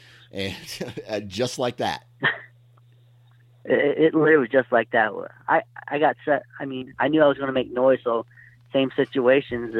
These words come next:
Speaker 2: I get, I get, I get there so early. I hang the set, give, give the woods an hour or two to calm down, and pretty much as soon as I got set up in the dark, I heard a buck chasing a doe, and it come flying by me, and the moon bright was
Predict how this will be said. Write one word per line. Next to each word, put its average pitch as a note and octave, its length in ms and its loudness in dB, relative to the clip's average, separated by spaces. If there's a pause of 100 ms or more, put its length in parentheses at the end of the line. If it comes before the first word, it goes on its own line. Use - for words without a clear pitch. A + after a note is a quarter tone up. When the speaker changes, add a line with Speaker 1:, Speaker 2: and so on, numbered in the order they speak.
Speaker 2:
I A#2+ 140 2
get, A#2 220 -6
I B2+ 120 2
get, B2+ 220 -2 (120)
I C3 80 -8
get C3 200 -6
there A2+ 200 -4
so B2 180 4
early. A2+ 360 2
I G#2 100 -6 (100)
hang B2+ 200 -8
the A#2 160 -12
set, A2+ 160 4 (100)
give, A#2 140 -2 (340)
give B2+ 160 0
the A#2 100 -4
woods A#2 300 4
an G#2 80 -2
hour A2 280 4
or G#2+ 140 -14
two B2+ 140 -4
to G2+ 80 -8
calm A2 320 -2
down, A2+ 380 0
and G2+ 180 -6 (1200)
pretty F3+ 120 -4
much A3 160 -4
as A2+ 80 -6 (120)
soon E3+ 100 -4
as C#3+ 40 0
I D3 80 8
got C3 140 0 (120)
set D3 200 2
up D3 100 0
in C3 140 -10
the A#2+ 80 -6 (100)
dark, B2 380 2
I G#2+ 100 -8
heard C3+ 500 -4 (120)
a A2+ 80 -4 (560)
buck F3 280 4
chasing C3+ 300 -8
a A2+ 80 -6
doe, B2 380 -4
and A2 240 -12 (340)
it B2 120 -16
come B2 180 -8 (120)
flying C3 440 2
by B2 260 2
me, A2+ 480 -10 (160)
and G3+ 160 -14 (720)
the A2+ 80 -14
moon C3+ 380 2
bright A2 260 2
was A2+ 140 -6